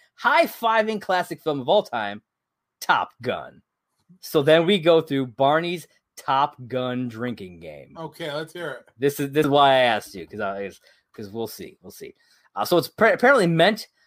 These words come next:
Speaker 1: says, for five to twenty Top Gunners.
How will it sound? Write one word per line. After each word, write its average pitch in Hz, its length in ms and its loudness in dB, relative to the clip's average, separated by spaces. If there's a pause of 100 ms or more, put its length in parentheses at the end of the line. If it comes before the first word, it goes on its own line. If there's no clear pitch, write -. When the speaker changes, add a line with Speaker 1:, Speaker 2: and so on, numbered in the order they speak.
(160)
Speaker 1:
says, 143 360 -2
for 131 160 -4
five 175 560 2
to 151 100 -6
twenty 165 400 -4
Top 139 340 -2
Gunners. 120 520 -8